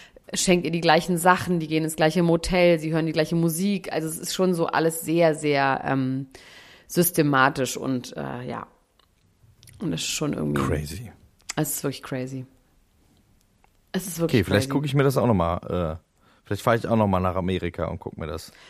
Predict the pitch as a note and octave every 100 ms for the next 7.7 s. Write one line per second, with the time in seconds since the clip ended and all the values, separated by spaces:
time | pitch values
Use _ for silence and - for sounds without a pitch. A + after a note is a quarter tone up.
0 | - G3+ G#3+ A#3+ B3+ A#3 G3+ G#3 G3 F3+
1 | D#3 - _ _ _ - F3 D#3+ D#3 E3
2 | - C3 C3+ C3+ D#3 D#3 D3 C#3+ B2+ B2
3 | C3 C3 C#3 B2+ - - D#3 E3 D#3+ C#3+
4 | C#3 C3+ B2+ B2 C3+ C3+ - D3+ D3+ C#3+
5 | D3+ D#3 - _ _ - - - - -
6 | - - - - A2+ - - C#3+ D3 -
7 | - - G#3 G3 E3 D3+ -